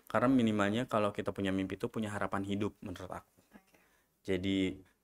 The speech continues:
Speaker 1: eh, pegangannya ada, goalsnya apa hidupnya.
Speaker 2: Oh.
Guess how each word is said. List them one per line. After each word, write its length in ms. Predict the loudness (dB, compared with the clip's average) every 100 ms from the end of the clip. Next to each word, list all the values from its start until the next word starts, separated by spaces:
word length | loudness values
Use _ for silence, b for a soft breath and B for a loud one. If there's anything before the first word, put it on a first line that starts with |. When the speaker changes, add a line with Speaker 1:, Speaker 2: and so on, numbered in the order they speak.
| _
Speaker 1:
eh, 80 | -4
pegangannya 640 | -2 0 0 0 0 0 -2
ada, 400 | 0 2 2 -2
goalsnya 720 | -8 4 6 6 2 -2 -4 -4
apa 320 | -10 -10 -12 -8
hidupnya. 480 | -8 -6 -8 -8 -10 -10 _ _ _ _ _ _ _ _ _ _ _ _ _
Speaker 2:
Oh. 480 | -6 -4 -4 -8